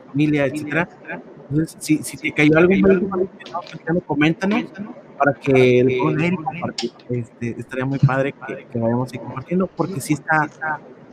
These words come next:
digo, todos en algún momento hemos vivido una situación que se sale de nuestro control, llámese financieramente, de salud, este, familiar, escuela,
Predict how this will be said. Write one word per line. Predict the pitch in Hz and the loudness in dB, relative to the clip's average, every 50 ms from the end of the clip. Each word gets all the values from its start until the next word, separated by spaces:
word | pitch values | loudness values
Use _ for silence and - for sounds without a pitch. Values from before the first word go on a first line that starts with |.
| - - - - - - - - - - - - | -20 -20 -20 -20 -20 -20 -20 -20 -20 -20 -8 2
digo, | - 165 175 165 | 6 6 6 6
todos | - - 180 180 175 | 6 6 6 6 6
en | 196 190 | 6 6
algún | 175 170 180 | 6 6 6
momento | 180 180 175 185 180 | 6 6 4 2 0
hemos | 180 180 - | -2 -2 -4
vivido | 165 156 156 156 160 165 165 165 165 160 151 135 127 - | -2 0 0 2 2 2 2 2 2 2 0 0 -2 -2
una | - 156 160 165 170 | -2 0 0 2 0
situación | 165 - - 139 - 143 143 | 0 -2 -6 -6 -4 -4 -4
que | - 160 | -2 -4
se | 143 135 | -2 2
sale | 156 147 160 | 4 4 6
de | 165 160 | 6 6
nuestro | 147 131 - 127 117 | 4 2 0 -4 -8
control, | - 117 110 - - 127 127 123 113 | -8 -8 -8 -4 0 2 2 2 2
llámese | 117 123 120 131 135 131 131 135 127 113 113 107 | 2 2 2 2 0 0 -2 -2 -4 -2 -4 -4
financieramente, | - 113 104 107 107 107 - 123 135 151 175 175 170 170 - 165 165 160 156 | -6 -8 -8 -8 -6 -6 -4 -2 0 2 2 2 2 0 0 2 2 2 2
de | 143 135 127 | 0 0 -2
salud, | 127 - 113 120 139 147 151 151 151 151 151 143 139 | -2 -2 0 2 4 4 6 6 6 6 6 4 4
este, | - 120 123 123 110 - _ - 117 120 - - | 2 -2 -4 -6 -6 -10 _ -20 -20 -20 -20 -20
familiar, | - - 113 120 120 131 139 147 147 147 143 139 | -14 -8 -6 -4 -2 0 2 4 4 4 4 4
escuela, | 131 131 - _ - 143 147 147 151 147 139 127 123 123 110 - - | 2 0 -2 _ 0 2 2 4 4 4 4 2 2 0 -4 -8 -12